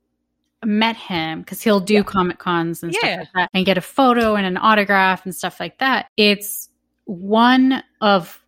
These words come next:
Speaker 1: hundreds that he meets. But f-, for the individual, they'll still remember, like, "He looked at me, he hugged me," you know, all sorts of
Speaker 2: Yep.
Speaker 1: stuff, right?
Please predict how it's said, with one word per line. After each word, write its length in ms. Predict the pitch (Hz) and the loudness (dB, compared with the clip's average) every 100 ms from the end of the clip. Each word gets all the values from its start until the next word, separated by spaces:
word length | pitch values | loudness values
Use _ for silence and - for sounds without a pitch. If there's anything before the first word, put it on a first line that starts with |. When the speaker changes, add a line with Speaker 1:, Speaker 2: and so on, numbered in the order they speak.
| _ | _
Speaker 1:
hundreds 880 | - - 233 226 208 180 170 156 - | -20 -4 0 0 0 -4 -4 -8 -8
that 200 | 180 170 | -6 -6
he 220 | - 196 190 | -6 -4 -2
meets. 760 | 170 156 160 - - - - _ | -4 -6 -8 -14 -18 -16 -18 _
But 140 | - 208 | 0 0
f-, 300 | - - - _ | -2 -16 -20 _
for 400 | - 208 214 - | 2 4 4 0
the 160 | 190 220 | -2 2
individual, 840 | 269 277 240 196 196 - 262 285 247 | 6 8 8 4 2 0 -2 0 2
they'll 200 | 208 214 | 2 0
still 460 | - - 233 233 | -2 -2 -2 0
remember, 640 | 202 185 175 175 175 170 160 | -2 -2 -2 -2 -4 -6 -6
like, 200 | 156 156 _ | -8 -12 _
"He 240 | - 214 - | -14 -14 -10
looked 260 | 220 214 233 | -12 -10 -10
at 160 | 202 | -6
me, 200 | 208 202 - _ _ | -6 -6 -8 _ _
he 200 | - 190 | -12 -12
hugged 580 | 165 - 233 202 202 220 | -10 -2 0 0 -4 -4
me," 360 | 202 185 185 - | -2 -4 -6 -6
you 160 | 220 208 | -2 2
know, 140 | 196 | 2
all 280 | - 208 214 | 2 4 2
sorts 360 | - 196 185 196 | 0 -2 -2 -4
of 80 | |
Speaker 2:
Yep. 200 | 185 247 | -4 -4
Speaker 1:
stuff, 100 | - - - | -4 -10 -6
right? 280 | 185 196 247 | -2 -2 -2